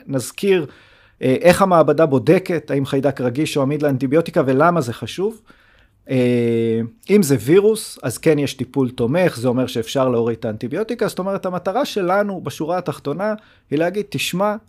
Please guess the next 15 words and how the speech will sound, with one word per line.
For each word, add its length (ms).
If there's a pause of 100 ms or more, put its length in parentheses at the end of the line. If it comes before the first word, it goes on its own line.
לבן 220
אדם 260
הזה 200
יש 680
את 120
הפתוגן", 560
פתוגן 420
זה 240
מחולל 460
מחלה, 360 (500)
יש 300
לו 60
את 100
הפתוגן 520
הזה, 320